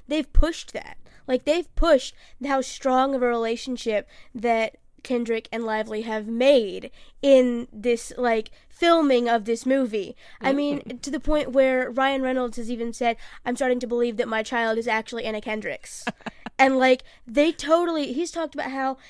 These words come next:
Speaker 1: you know, if anyone's gonna steal his wife, it's fine that it's Anna. Like, they've all kind of made this whole thing, and I think that that's why the, uh, undertone of, like, gay shit's happening isn't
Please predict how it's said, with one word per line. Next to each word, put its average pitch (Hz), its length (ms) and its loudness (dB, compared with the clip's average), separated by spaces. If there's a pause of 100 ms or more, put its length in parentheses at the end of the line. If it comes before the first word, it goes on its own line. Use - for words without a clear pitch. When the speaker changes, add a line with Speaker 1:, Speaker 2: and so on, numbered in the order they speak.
(100)
Speaker 1:
you 285 60 -4
know, 285 100 2
if 262 80 0
anyone's 277 360 -2
gonna 320 160 -2
steal 294 300 -2
his 269 140 -2
wife, 294 380 0 (140)
it's - 180 -2
fine 269 420 2
that 202 120 -4
it's 208 120 -8
Anna. 208 380 -6 (240)
Like, 269 300 6 (500)
they've 285 460 0
all 285 260 4
kind 294 160 -4
of 254 100 -2
made 254 340 2
this 247 160 -4
whole 240 200 -4
thing, 247 420 -2
and 220 160 -8
I 220 80 -4
think 240 280 -6
that 233 160 -8
that's 226 340 -4
why 226 480 -2 (420)
the, 254 280 0
uh, 269 160 6 (120)
undertone 262 680 0
of, 220 120 -6
like, 220 260 -4 (200)
gay 233 240 2
shit's - 380 -8
happening 214 800 -6 (1000)
isn't 269 180 2